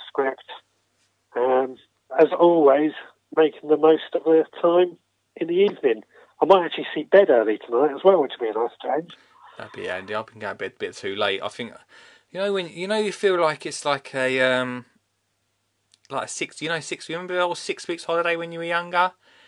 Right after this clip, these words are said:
Speaker 2: Like, you used to
Speaker 1: Yeah.
Speaker 2: stay up and do whatever you want. I mean, I, I know Olive's doing that. I feel a bit like that at
Speaker 1: Yeah.
Speaker 2: the moment. Like, I don't know why. I'm, like, watching, I was watching loads of the, this is going well on tangent, watching loads of The Office recently,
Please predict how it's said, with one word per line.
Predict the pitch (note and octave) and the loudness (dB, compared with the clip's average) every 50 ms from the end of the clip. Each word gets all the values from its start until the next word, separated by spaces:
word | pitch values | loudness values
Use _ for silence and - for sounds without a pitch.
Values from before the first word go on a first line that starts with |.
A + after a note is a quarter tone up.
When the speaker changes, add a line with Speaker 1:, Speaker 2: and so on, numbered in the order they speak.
| _ _ _ _ _ _ - | _ _ _ _ _ _ -6
Speaker 2:
Like, | A#2+ A2 A2+ | -6 -4 -4
you | A#2+ B2 B2 | -6 -4 4
used | C3+ C3+ | 6 6
to | A#2 | 8
Speaker 1:
Yeah. | A#2+ A#2+ A#2 A2+ | 8 8 6 6
Speaker 2:
stay | - C#3+ C#3 C3+ C3+ | 4 2 2 2 4
up | C3+ C3 C3 C3 C3 B2+ | 4 4 4 4 2 0
and | B2 A#2 A2+ | -4 -14 -10
do | _ - C3+ C3 B2+ | _ -2 0 0 2
whatever | B2+ B2 A#2+ B2 A#2+ B2 | 0 0 0 0 -2 -2
you | B2 B2 B2 | -6 -4 -2
want. | A#2+ A#2+ A#2+ A#2+ A#2+ | 0 0 0 0 -2
I | A2+ | -4
mean, | A#2 A#2 A#2+ | -8 -2 0
I, | B2 B2 A#2+ A#2+ | 2 2 2 2
I | A#2+ A#2 | 2 0
know | A#2+ C3 C3+ C3 B2+ | -2 0 2 2 4
Olive's | C3 C#3 C3 A2+ G2+ G#2 | 4 2 0 -2 -6 -6
doing | - - G#2 G2+ G#2 G#2 | -6 -6 -4 -4 -4 -2
that. | G#2 A2+ B2 - _ _ _ _ _ _ _ _ _ _ - | -2 -4 -4 -4 _ _ _ _ _ _ _ _ _ _ -10
I | D3+ E3 | -10 -10
feel | D#3 - - C#3 | -8 -2 -2 -2
a | A#2+ | -2
bit | - G2 F2 | 0 0 0
like | G#2 F#2 G2+ | 0 0 4
that | G#2 | 4
at | C#3+ | 4
Speaker 1:
Yeah. | B2 | 4
Speaker 2:
the | G#2+ | 4
moment. | G#2 G#2+ G#2 G#2+ A#2+ B2+ B2 | 2 0 0 0 -4 -2 2
Like, | C3 B2+ B2+ B2 - - - _ _ _ _ _ _ _ _ _ _ _ | 4 4 4 4 2 -10 -20 _ _ _ _ _ _ _ _ _ _ _
I | - C3 | -20 -10
don't | _ F3 E3+ | _ -4 0
know | D#3+ D3 D3 | 0 0 0
why. | D#3 D#3+ D3+ A2+ | 2 0 0 0
I'm, | G#2+ A2 A2+ A#2 | 0 -4 -6 -6
like, | A#2 A#2 A#2 - - - - | -6 -6 -6 -10 -16 -10 -10
watching, | C3+ - - - - B2 | -10 -10 -10 -12 -12 -12
I | A2+ - - A#2+ | -12 -8 -10 -8
was | A#2+ C3 C3 C3 _ | -6 -6 -6 -6 _
watching | B2 B2 - - - B2 A#2+ | -8 -8 -8 -8 -12 -8 -2
loads | A#2+ B2 A#2+ A#2 - | 0 0 0 0 -4
of | A2 | -6
the, | A2 A2+ - - | -6 -6 -8 -12
this | - - - | -20 -20 -20
is | G2+ | -18
going | - - - G#2+ A2 | -12 -12 -12 -10 -8
well | G#2+ G2+ G2 | -8 -8 -8
on | F#2+ G2 | -10 -14
tangent, | - - G2+ G#2 G2+ G2 G#2 G#2 - _ _ - - - - _ _ | -16 -16 -16 -16 -14 -12 -14 -14 -14 _ _ -20 -20 -20 -20 _ _
watching | - - - C3 B2 | -14 -12 -10 -8 0
loads | B2 B2+ B2+ B2+ A#2 | 2 2 2 2 0
of | B2 A2 | -6 -4
The | A#2+ A#2 | 0 4
Office | A#2 B2+ A#2+ - - C3 A#2+ - | 4 4 4 4 -4 -6 -6 -4
recently, | - B2+ B2+ A#2+ - - B2 B2 C3 B2 A#2+ A#2+ A#2+ A#2+ A#2+ | -2 -2 -2 -2 -4 -10 -12 -8 -4 -2 -2 -2 -2 -4 -8